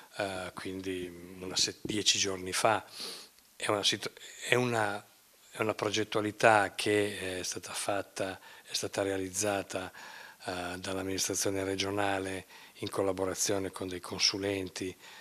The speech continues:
eh, qualificati che, ehm, e devo dire io ho visto, eh, la, conoscevo in realtà il progetto perché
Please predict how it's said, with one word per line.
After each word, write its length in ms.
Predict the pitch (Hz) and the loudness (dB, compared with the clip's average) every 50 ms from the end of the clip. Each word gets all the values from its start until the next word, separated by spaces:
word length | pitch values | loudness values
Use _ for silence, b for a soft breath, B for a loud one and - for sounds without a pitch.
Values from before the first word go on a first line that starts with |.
| B B B - | B B B -8
eh, 460 | - 98 92 90 87 87 87 85 85 - | -6 -6 -6 -4 -6 -8 -8 -8 -10 -10
qualificati 880 | - - 101 95 90 - - 98 - - 107 98 92 90 - - 104 | -6 -4 -2 -2 0 -2 -2 -2 0 0 0 2 0 -2 -4 -6 -8
che, 560 | - - - 92 90 87 87 90 92 98 98 104 | -6 -4 -4 -4 -4 -4 -6 -8 -8 -8 -8 -10
ehm, 360 | 107 107 107 107 110 117 - _ - _ _ - | -10 -12 -12 -14 -16 -18 -20 _ -20 _ _ -8
e 260 | - - 113 107 101 | 0 4 4 4 4
devo 240 | 98 104 101 104 104 | 4 2 2 2 0
dire 300 | 101 110 110 107 98 98 | 2 2 2 4 4 2
io 180 | 104 104 98 | 2 2 0
ho 40 | 92 | 0
visto, 640 | 90 98 104 101 98 - - - - 92 90 90 B B B B B B B B B B B B - | 0 0 0 4 4 4 4 2 0 -2 -4 -4 B B B B B B B B B B B B -10
eh, 80 | - | -10
la, 760 | 95 92 90 90 90 90 92 92 92 92 90 90 90 92 92 95 98 101 110 104 | -8 -8 -8 -8 -10 -10 -10 -10 -10 -10 -10 -8 -8 -8 -10 -10 -12 -12 -14 -8
conoscevo 560 | - - 110 104 101 - - 113 107 101 95 95 | 0 0 2 4 6 6 8 8 6 4 2 0
in 80 | 95 98 | 0 0
realtà 340 | 98 95 90 - - 101 | 0 -2 -2 2 2 2
il 60 | 95 90 | 2 2
progetto 580 | - - 95 92 90 107 104 95 - - 101 | 0 -4 0 4 6 6 6 6 4 0 -4
perché 460 | 87 92 90 - - - 95 90 87 | -4 -4 -8 -8 -4 -4 -4 -4 -6